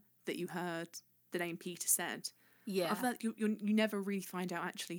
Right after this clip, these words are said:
Speaker 1: who, it, you know, that his name is
Speaker 2: Yeah.
Speaker 1: Peter Ballard.
Speaker 2: You
Speaker 1: Um,
Speaker 2: just know that Peter Ballard was paid by Jamie Campbell Bower, 'cause that is in the character description.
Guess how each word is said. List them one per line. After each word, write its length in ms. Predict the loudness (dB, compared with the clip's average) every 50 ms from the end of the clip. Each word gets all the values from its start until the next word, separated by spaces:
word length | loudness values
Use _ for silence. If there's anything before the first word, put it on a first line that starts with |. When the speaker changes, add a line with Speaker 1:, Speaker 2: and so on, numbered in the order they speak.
| -6 -4
Speaker 1:
who, 300 | -4 -2 -2 -2 -4 -6 -10 _ _ _ _ _ _ _ _ _ _ _ _ _ _ _ -20 -20 _ _ _ _ -6
it, 120 | -4 -4 -4 _ -8
you 140 | -6 -6
know, 100 | -4 -6 -8 -4 -2
that 140 | -2 0 2
his 160 | 0 0 2
name 200 | 0 2 2 2
is 80 | 2
Speaker 2:
Yeah. 60 | 2 0
Speaker 1:
Peter 220 | -4 -8 -4 -2
Ballard. 400 | 0 0 0 0 -2 -4 -8 -10 -12 -14 -14 -14 -14 -16 -18 -14 _ 4
Speaker 2:
You 140 | 8 8 10
Speaker 1:
Um, 40 | 10
Speaker 2:
just 200 | 10 10 10 12
know 160 | 12 12 12
that 120 | 10 8 6
Peter 220 | 4 2 4 6
Ballard 200 | 6 6 6 6
was 100 | 2 0
paid 340 | 0 0 2 4 4 4 2
by 100 | 2 0
Jamie 260 | 2 2 2 2 2
Campbell 260 | 2 0 0 -2 2 6
Bower, 280 | 6 6 6 6 2
'cause 180 | -4 -6 0 6
that 220 | 10 10 10 10
is 120 | 8 4 4
in 120 | 2 2
the 80 | 2 2
character 680 | 4 4 4 4 4 0 -4 -4 -4 -4 -4 -6 -8 -12 _ _ _ -6
description. 560 | -4 -4 -2 0 0 0 0 0 -2 -6 -10